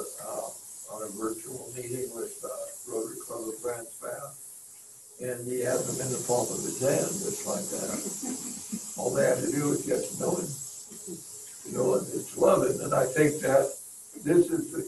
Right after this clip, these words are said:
communication that I just long for, to continue and get enhanced and better. But we're talking about properties, we're talking about people. Uh, this is what we do.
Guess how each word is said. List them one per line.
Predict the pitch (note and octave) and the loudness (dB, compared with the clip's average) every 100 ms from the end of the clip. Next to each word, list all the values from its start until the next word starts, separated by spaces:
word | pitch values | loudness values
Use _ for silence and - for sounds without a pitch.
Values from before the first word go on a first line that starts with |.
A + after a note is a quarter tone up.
| - | -6
communication | E3 D#3 C#3 C3 D#3 D3+ - - - | -4 -2 0 -2 2 2 2 -4 -10
that | F#3+ - | -4 -2
I | - - | -2 -4
just | - - - | -6 -8 -6
long | - - - - - - | 0 2 2 0 -6 -10
for, | - - - - - - - - - - - - | -12 -12 -14 -16 -16 -16 -16 -16 -16 -16 -12 -8
to | - | -2
continue | - - - D3 D3 - - - - | 0 -2 0 2 4 2 -2 -6 -10
and | - - - - | -10 -10 -10 -6
get | - - - - - - | -6 -6 -10 -14 -14 -10
enhanced | - A#2 A#2+ D3+ E3+ - - - - - | -10 -10 -4 -2 -2 -2 -8 -14 -16 -16
and | - - | -16 -10
better. | B2+ C3+ - - - - - - - - - - | 0 2 2 -2 -8 -10 -12 -12 -12 -14 -14 -14
But | - | -10
we're | - | -8
talking | - C3 B2+ - | 2 4 4 2
about | - - - | 0 2 2
properties, | - C#3 - - - - - - | 4 6 8 6 4 2 0 2
we're | F3+ - | 2 2
talking | - C#3 - - | 4 2 2 0
about | - - - - - | 2 2 2 -4 -2
people. | - - - G4 - - - - - - - - - | 4 4 4 2 0 -6 -10 -10 -10 -10 -12 -12 -10
Uh, | - - - - - | -8 -8 -10 -12 -6
this | - - D3 | -2 -2 -2
is | - | 0
what | C#3+ - - | 4 4 4
we | - | 2
do. | - - - - | 8 8 8 2